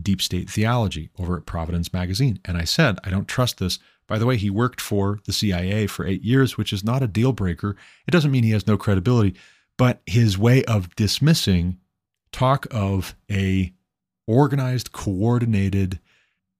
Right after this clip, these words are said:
very self-interested, very malicious, ruthless,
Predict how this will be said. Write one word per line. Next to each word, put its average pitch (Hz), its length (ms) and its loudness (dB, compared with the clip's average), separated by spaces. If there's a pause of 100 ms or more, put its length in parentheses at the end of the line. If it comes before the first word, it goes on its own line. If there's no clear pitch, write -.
very 98 260 0
self-interested, 92 1000 0 (380)
very 95 500 0 (560)
malicious, 92 880 -2 (540)
ruthless, 95 960 2